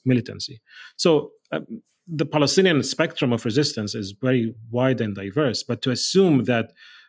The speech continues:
the ongoing slaughter of, of Palestinians is gonna suddenly lead to the eradication of, of militancy is ridic-, ridiculous. What's gonna lead to the eradication of militancy is to, to, to grant people their dignity back,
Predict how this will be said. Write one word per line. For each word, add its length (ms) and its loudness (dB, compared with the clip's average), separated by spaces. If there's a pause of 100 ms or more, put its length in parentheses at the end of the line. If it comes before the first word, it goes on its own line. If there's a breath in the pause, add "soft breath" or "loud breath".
(160 loud breath)
the 120 -2
ongoing 500 2
slaughter 440 2
of, 140 -2 (200)
of 180 -12
Palestinians 680 -2
is 100 -4
gonna 320 -2
suddenly 720 0 (180)
lead 360 2
to 80 -4
the 80 0
eradication 640 0
of, 180 -8 (140)
of 180 -18
militancy 600 0
is 180 -10
ridic-, 240 -6 (140)
ridiculous. 500 -4
What's 220 0
gonna 180 2
lead 300 4
to 80 0
the 80 2
eradication 560 0
of 160 -6
militancy 560 0 (360 loud breath)
is 200 2
to, 400 2
to, 400 2 (260)
to 80 0
grant 380 0
people 440 2
their 140 -4
dignity 400 -2
back, 220 -18